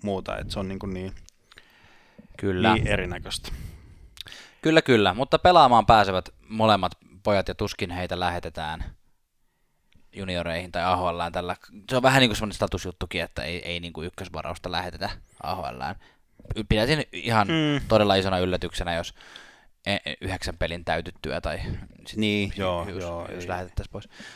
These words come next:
Speaker 2: Ähm, muutamat pelaajat nostamme vielä nyt tähän osioon. Mä halusin nostaa, koska mä haluan nostaa tuota Anaheimin hienoa neljän voiton alkua, niin
Speaker 1: Joo,
Speaker 2: haluaisin nostaa
Speaker 1: wow.
Speaker 2: erityisesti,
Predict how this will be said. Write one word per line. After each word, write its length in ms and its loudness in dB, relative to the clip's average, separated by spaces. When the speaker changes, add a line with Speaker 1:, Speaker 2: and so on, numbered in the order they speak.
Speaker 2:
Ähm, 600 8
muutamat 420 6
pelaajat 460 6
nostamme 480 0
vielä 280 4
nyt 200 -8
tähän 280 4
osioon. 520 -4
Mä 60 6
halusin 340 2
nostaa, 600 2
koska 220 -6
mä 60 8
haluan 160 6
nostaa 300 2
tuota 160 4
Anaheimin 460 2
hienoa 500 0
neljän 340 0
voiton 300 -2
alkua, 500 2
niin 140 -2
Speaker 1:
Joo, 60 4
Speaker 2:
haluaisin 340 6
nostaa 380 4
Speaker 1:
wow. 80 0
Speaker 2:
erityisesti, 840 0